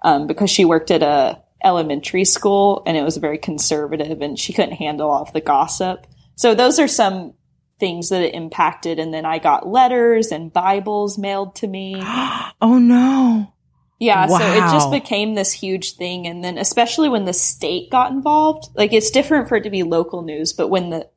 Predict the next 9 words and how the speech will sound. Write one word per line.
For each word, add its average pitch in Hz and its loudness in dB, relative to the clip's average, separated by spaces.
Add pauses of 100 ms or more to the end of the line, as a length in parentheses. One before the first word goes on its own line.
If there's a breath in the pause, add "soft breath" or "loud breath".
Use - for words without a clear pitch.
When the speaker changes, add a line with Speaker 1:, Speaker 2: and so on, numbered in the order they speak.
(120)
Speaker 1:
the 202 2
actual 180 0
Nashville 170 0
State - -2
House 170 2
and 156 -8
Senate 156 -4
got 202 2
involved, 214 2